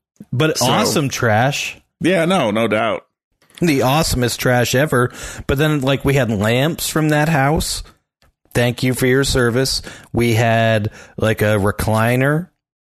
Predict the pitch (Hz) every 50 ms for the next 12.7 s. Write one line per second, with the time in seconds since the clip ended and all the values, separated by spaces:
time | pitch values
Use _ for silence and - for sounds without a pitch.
0 | _ _ _ _ _ _ _ _ _ - 92 95 101 101 - - 120 117 117 -
1 | - 127 117 123 131 127 - - 120 110 110 107 104 120 127 - - - - -
2 | - _ _ _ _ _ _ _ _ _ - 101 101 101 104 104 104 104 104 104
3 | 104 107 - - _ _ _ _ _ - - - - - - - - - - -
4 | - - 202 180 156 170 160 135 113 117 - - _ - - - - 120 127 120
5 | 117 107 - - 123 117 113 113 113 113 107 104 101 - - 135 131 135 - 147
6 | 131 - - 151 151 151 151 180 180 202 196 _ _ _ _ _ _ _ _ _
7 | _ _ _ _ _ - 123 117 - 131 123 120 - - 151 135 123 113 104 95
8 | 123 117 110 107 104 98 95 - - 110 110 110 110 107 95 - - 92 90 90
9 | 90 92 92 95 92 95 95 95 98 87 101 - - 104 104 98 90 - - 123
10 | 107 - - 110 95 101 101 - - - 101 95 90 82 92 92 95 92 90 -
11 | 95 92 95 - - _ _ _ _ - 110 107 107 107 - - 120 120 - -
12 | 127 123 127 123 - 117 110 107 104 101 104 101 -